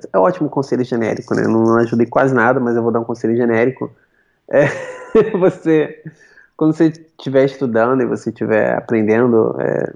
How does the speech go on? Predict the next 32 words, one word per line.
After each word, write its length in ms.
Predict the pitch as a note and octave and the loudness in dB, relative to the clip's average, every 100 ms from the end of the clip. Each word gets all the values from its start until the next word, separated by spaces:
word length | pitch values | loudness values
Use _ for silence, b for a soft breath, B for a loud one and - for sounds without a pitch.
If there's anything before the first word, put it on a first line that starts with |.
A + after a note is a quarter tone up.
| C#3+ _ | -16 _
tecnologias, 560 | - - C#3+ B2 B2+ C3 | -4 2 4 4 4 2
linguagem 360 | A#2 A2+ A#2+ | 2 2 2
back-end, 640 | A2+ A2 A2 A2 C3 B2+ - _ _ _ _ _ _ _ _ | 0 -2 -2 0 0 -2 -6 _ _ _ _ _ _ _ _
eu 100 | - | 0
acho 200 | B2+ C3+ | 0 0
que 120 | - C#3+ | -4 -2
quando 220 | D3+ D#3 | 0 2
você, 340 | E3+ E3+ D#3+ - - | 0 0 -6 -8 -6
você 220 | C#3 D3 | -4 -2
tá 160 | D3+ | 0
num 160 | E3 D#3+ | 2 4
nível 260 | D#3+ D#3+ D#3+ | 4 4 4
legal, 400 | C#3+ C3 B2+ C3+ | 4 4 2 2
quando 180 | D3 | -2
você 240 | D3 D3 D3 | -4 -4 -2
não 220 | C#3+ D3+ | -2 -2
tá 140 | D3+ | -2
mais 160 | C#3+ D3 | -2 -2
fazendo 280 | D3 C3+ C3 | -2 0 0
as 120 | B2+ | -2
coisas 260 | - C3+ C3+ | 0 0 0
instintivamente, 880 | D3 D#3 D3+ C#3+ D3+ C#3+ A#2 A#2 A2 | 0 -2 0 0 2 2 2 -2 -2
né? 80 | A2 | -2
Você 240 | A2+ - | -2 -2
realmente 440 | A#2 A2+ B2 C3 - | 0 2 2 0 0
tá 120 | C3 | 0
entendendo 800 | C3+ D3 C#3+ A#2 B2 D3 E3+ - | 2 2 4 4 4 4 2 0
o 40 | |
que 80 | C3+ | -2
você 160 | B2+ - | -4 -2
tá 80 | |
fazendo, 680 | B2+ A#2+ A#2 A#2 A#2 D3+ G3+ | -2 0 0 2 2 2 0